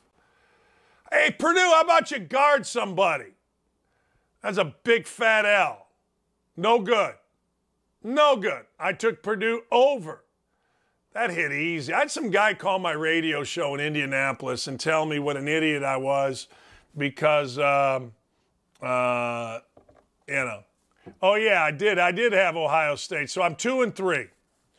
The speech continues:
I had Ohio State. We'll get to that. I'm glad we don't have any graphics for this. Let's only have graphics for the win, but I am keeping track all year long.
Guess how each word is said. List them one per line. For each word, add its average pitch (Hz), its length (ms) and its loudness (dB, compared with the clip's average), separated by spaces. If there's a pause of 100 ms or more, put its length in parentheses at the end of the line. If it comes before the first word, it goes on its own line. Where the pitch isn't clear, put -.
(540)
I 156 80 0
had 180 180 2
Ohio 185 360 2
State. 170 260 -6
We'll 202 140 -4
get 220 240 -2
to 185 100 -4
that. 156 400 0 (2000)
I'm 160 100 -8
glad 285 240 4
we 302 60 -6
don't 269 120 2
have 254 160 0
any 202 180 -4
graphics 170 720 0
for 135 160 -12
this. 117 480 -12 (120)
Let's 247 200 -2
only 349 220 -2
have 247 180 2
graphics 202 580 0
for 190 180 -6
the 170 100 -4
win, 170 280 -4
but 185 80 2
I 233 140 2
am 311 120 0
keeping 247 380 -8
track 208 520 -2
all 226 280 2
year 226 240 -4
long. 175 420 0